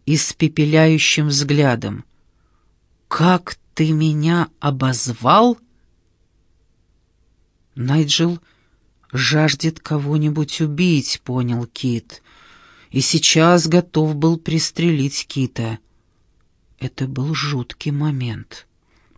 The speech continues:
Кит поднял в воздух флакончик из-под духов и смотрел на Найджела, ожидая, что сейчас распростится с жизнью.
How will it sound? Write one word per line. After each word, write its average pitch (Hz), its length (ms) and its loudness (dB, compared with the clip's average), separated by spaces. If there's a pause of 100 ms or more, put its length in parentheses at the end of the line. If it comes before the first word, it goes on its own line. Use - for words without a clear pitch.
(2250)
Кит - 300 -2
поднял 165 500 2
в 151 40 -4
воздух 143 480 0
флакончик 143 720 -2
из-под 135 520 -6
духов - 680 -4 (760)
и 151 120 0
смотрел 180 580 4
на 170 200 6
Найджела, 165 640 4
ожидая, 156 840 2 (640)
что - 300 -6
сейчас - 840 0
распростится 139 1000 -4
с 139 40 0
жизнью. 110 600 -2